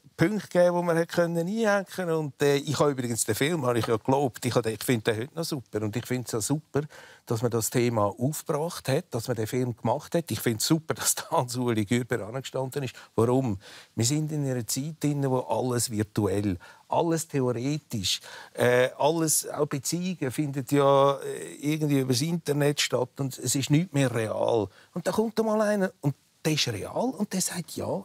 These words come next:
so ist es. Und wir tun nichts verdecken und es ist nicht irgendwie gestrählt <clears throat> und durch einen P-R-Berater alles geordnet, sondern es ist mal das reale Leben. Und da gibt's das erste Mal ein bisschen eine Explosion, oder? Und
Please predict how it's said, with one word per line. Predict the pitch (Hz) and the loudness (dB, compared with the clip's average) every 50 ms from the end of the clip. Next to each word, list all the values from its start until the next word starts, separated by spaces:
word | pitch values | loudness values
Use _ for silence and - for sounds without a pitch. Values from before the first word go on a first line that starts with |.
| _ | _
so | - - - - 160 180 208 220 - _ _ - | -2 0 2 2 2 0 0 -6 -8 _ _ -6
ist | 196 226 - - | -4 -2 -2 -2
es. | 254 220 - - - | -2 -2 -6 -6 -2
Und | - 143 - - | -4 -4 0 2
wir | 156 151 | 0 2
tun | 139 160 156 147 - | 4 4 2 2 4
nichts | 139 139 165 196 214 - - | 4 4 4 4 0 -2 -6
verdecken | - 202 - - 202 196 190 - - - 139 - | -8 -8 -6 -4 -4 -4 -4 -4 -4 -4 -4 -2
und | - 139 131 | 0 -2 -2
es | 127 123 - | 0 -2 -2
ist | 139 131 127 | -2 2 2
nicht | 151 170 170 - - | 2 2 2 0 0
irgendwie | 156 165 175 160 - 165 151 139 147 147 151 151 | 0 0 0 0 -2 -2 -2 0 2 2 2 2
gestrählt | - - - - - - - 131 123 131 143 151 151 156 156 156 _ _ - - - - | 0 -2 -4 -4 -4 -4 -6 -4 -2 -2 0 0 2 2 2 0 _ _ -20 -18 -16 -6
<clears throat> | - 117 117 98 82 | -2 -2 -2 0 2
und | 135 135 147 151 151 - - | 4 4 4 4 2 2 2
durch | 143 139 | 2 4
einen | 147 139 | 4 0
P-R-Berater | - - - 143 139 147 156 151 143 151 147 - 151 147 131 127 120 123 - - - 135 123 | -2 -2 -2 0 0 0 0 0 0 0 0 4 4 4 4 4 0 0 -4 -2 -2 0 0
alles | 120 123 131 135 147 147 - - | 0 0 2 2 2 0 0 0
geordnet, | - 117 123 143 156 - - 156 147 139 _ - - - - - | 2 2 2 2 2 0 0 -2 -2 -2 _ -14 -20 -20 -12 -8
sondern | - - 139 143 143 139 - | -2 0 2 2 2 2 0
es | - 120 - | -2 -2 0
ist | 139 135 - 156 | 0 0 0 0
mal | 147 131 | 0 2
das | 120 117 - | 0 2 2
reale | 117 104 104 123 131 120 110 98 | 0 0 2 0 2 2 2 2
Leben. | 110 117 - - - - | 0 0 -2 -2 -2 0
Und | 151 135 - | 0 0 0
da | 135 | 2
gibt's | 131 156 151 - - | 0 2 0 0 -2
das | - 101 | 0 2
erste | 135 - - 147 | 0 0 0 2
Mal | 139 127 | 4 4
ein | 127 127 | 4 4
bisschen | 127 - 151 151 | 2 0 0 -2
eine | 147 151 | 0 0
Explosion, | 151 147 - - - 185 170 165 175 156 120 98 98 85 101 | -2 -4 -4 -6 -6 -6 -4 -2 0 0 0 0 0 2 2
oder? | 113 127 156 156 - - - - - - | 0 2 2 0 0 -2 -18 -18 -12 -4
Und | 123 123 123 | -2 -2 -2